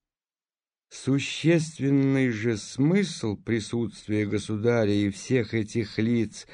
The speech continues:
с придворной точки, а в присутствии государя все делаются придворными, всем был ясен.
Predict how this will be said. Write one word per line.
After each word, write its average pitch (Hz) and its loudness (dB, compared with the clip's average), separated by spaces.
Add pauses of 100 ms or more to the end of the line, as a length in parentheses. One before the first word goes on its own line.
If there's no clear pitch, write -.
(200)
с - -18
придворной 120 0
точки, 139 0
а 123 2
в 110 -8
присутствии 110 0
государя 104 2
все 127 2
делаются 135 -2
придворными, 131 0 (400)
всем 101 0
был 110 -2
ясен. 104 -4